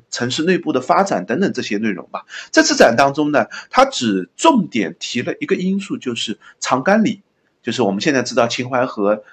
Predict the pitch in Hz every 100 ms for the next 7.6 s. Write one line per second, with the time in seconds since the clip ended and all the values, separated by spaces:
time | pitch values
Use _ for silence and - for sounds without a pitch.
0 | - 147 127 120 104 - 104 117 101 101
1 | 95 92 - _ _ _ - 95 98 -
2 | 170 113 127 113 117 90 113 131 131 127
3 | - 165 - 98 131 127 - 139 117 135
4 | - 101 - - 120 - - - - 269
5 | 277 240 - 214 208 139 104 180 - 135
6 | 147 127 - _ 220 254 196 127 - 95
7 | 110 127 - 110 117 92